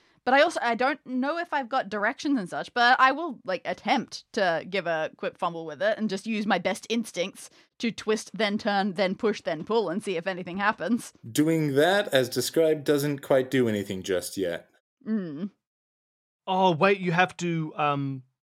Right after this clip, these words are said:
Speaker 3: you have to twist four times, turn July times,
Speaker 2: <laughs>
Speaker 3: push nineteen times, and pull eighty-four times.
Speaker 1: I mean, I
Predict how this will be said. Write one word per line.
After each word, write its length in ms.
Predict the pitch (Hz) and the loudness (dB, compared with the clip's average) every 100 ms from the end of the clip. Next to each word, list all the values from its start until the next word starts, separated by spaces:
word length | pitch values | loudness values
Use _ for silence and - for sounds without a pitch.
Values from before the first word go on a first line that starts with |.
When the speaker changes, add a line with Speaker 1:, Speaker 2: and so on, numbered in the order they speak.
| _ - | _ -2
Speaker 3:
you 100 | 160 | 2
have 140 | 165 | 2
to 80 | 160 | -2
twist 380 | - 180 190 - | -4 0 0 -4
four 360 | - 170 175 165 | -6 0 2 0
times, 600 | - 110 107 120 - - _ - | -4 -10 -10 -12 -14 -18 _ -8
turn 500 | - 180 196 190 143 | 0 2 4 4 2
July 560 | 170 151 139 156 190 190 | 2 2 4 4 6 4
times, 640 | - 104 98 110 131 - | -2 -8 -6 -4 -2 -2
Speaker 2:
<laughs> 240 | 147 - | -4 -4
Speaker 3:
push 280 | - 240 254 | 0 4 4
nineteen 720 | - 165 170 165 170 190 196 | 4 4 4 2 2 2 4
times, 400 | - 147 123 135 | 2 2 2 2
and 120 | 151 135 | -2 2
pull 240 | 190 185 | 4 6
eighty-four 420 | 165 165 196 220 | 4 2 4 4
times. 480 | 190 123 104 - - _ - - | 2 -4 -6 -16 -20 _ -10 2
Speaker 1:
I 140 | 254 269 | 2 4
mean, 220 | 269 226 | 2 2
I 160 | 226 | 2